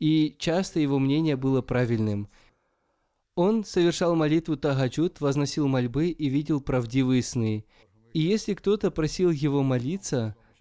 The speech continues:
то он советовал ему прежде всего написать Хузуру письмо с просьбой о мольбе. Миссионер из Гамбии по имени Масуд пишет: «Покойный активно проповедовал и совершал многочасовые поездки из одной деревни в другую.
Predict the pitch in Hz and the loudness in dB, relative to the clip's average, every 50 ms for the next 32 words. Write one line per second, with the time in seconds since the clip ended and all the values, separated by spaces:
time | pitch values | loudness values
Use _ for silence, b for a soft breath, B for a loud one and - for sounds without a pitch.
0 | - - 147 143 147 - 165 170 175 170 - 165 143 135 160 185 190 190 160 143 | -6 -2 0 0 0 0 0 0 0 0 0 -2 0 0 0 0 0 -2 0 0
1 | 139 131 117 127 131 123 120 113 - - 156 170 160 - 151 127 - - 139 143 | 0 0 0 0 0 0 0 -2 -2 -2 -2 -2 -2 -2 -6 -6 -6 -6 -4 -2
2 | 160 151 147 139 - 131 - 160 143 139 - - 139 127 117 131 156 170 165 143 | 0 0 -2 -2 -4 -6 -4 -2 -4 -4 -4 -6 -6 -4 -2 -2 -2 -2 -2 -4
3 | - 131 127 - 131 131 147 160 - - - 139 135 127 123 120 123 123 - 127 | -4 -8 -6 -2 -2 -2 -2 -2 -4 -4 -2 0 0 0 0 -2 -2 -2 -2 -2
4 | 127 123 117 113 110 110 113 107 104 101 104 b b b b b b b b b | -2 0 -2 -2 -2 -2 -2 -2 -2 -4 -6 b b b b b b b b b
5 | b - 143 135 - 156 147 151 165 175 165 165 151 143 135 160 165 180 175 160 | b -4 -2 0 0 0 2 2 2 2 2 0 -2 -2 -2 -2 -2 0 -2 0
6 | 160 135 127 131 - 139 139 143 151 151 151 143 139 135 131 131 123 - - 165 | -2 -2 -2 -2 0 0 2 2 2 2 2 2 2 2 0 0 -2 -2 -4 -6
7 | 156 - - 143 131 - - 123 110 101 - - b b b b b b b b | -6 -4 -4 -2 -2 -2 -2 -6 -6 -6 -8 -14 b b b b b b b b
8 | b b - 147 147 - - 220 233 233 208 170 156 - 147 156 - - 220 220 | b b -2 -2 -2 0 2 2 2 4 2 2 0 0 -4 -6 -4 -4 -4 -2
9 | 214 196 180 - 165 151 131 143 135 127 147 180 180 170 147 139 - 147 147 135 | 0 0 0 0 -2 -2 0 0 0 0 0 0 0 -2 -2 -2 -2 -4 -4 -2
10 | 151 147 143 - - 160 156 147 139 139 139 143 139 135 - - 135 - - 143 | -2 -2 -2 0 0 0 0 2 2 0 0 0 -2 -2 -4 -6 -6 -4 -2 -2
11 | 139 147 147 135 139 - 127 120 123 151 170 - - - 135 120 123 131 127 135 | 0 0 0 0 0 -2 -2 0 0 -2 -4 -4 -4 -4 -2 0 0 0 0 0
12 | 151 160 143 135 127 123 131 131 131 131 123 113 120 120 120 110 113 117 113 113 | 0 0 0 -2 0 0 0 2 0 0 0 0 -2 -4 -4 -2 -2 0 0 0
13 | 107 104 101 101 | 0 -2 -6 -8